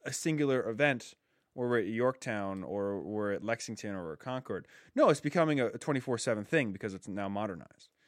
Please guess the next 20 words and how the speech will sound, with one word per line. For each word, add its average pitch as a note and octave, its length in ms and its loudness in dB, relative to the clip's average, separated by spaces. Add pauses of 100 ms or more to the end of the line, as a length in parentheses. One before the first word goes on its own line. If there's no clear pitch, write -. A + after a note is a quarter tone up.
(120)
you A2+ 100 -6
know? F#2+ 260 -2 (240)
And A2+ 140 -4
because C3+ 280 4
of A#2+ 80 0
that, G#2+ 300 2
you, G#2 100 -8
people A#2+ 300 -4
are G#2+ 180 0
overworked. A2 580 -2 (240)
They A2 100 -8
can't G#2+ 220 -4
react G2 400 -2
enough, G#2 360 -6 (320)
and G2+ 320 -6 (540)
different B2+ 480 0 (380)
things A#2 320 0
can A2 120 -6
get G2+ 160 -4
pushed, - 380 -6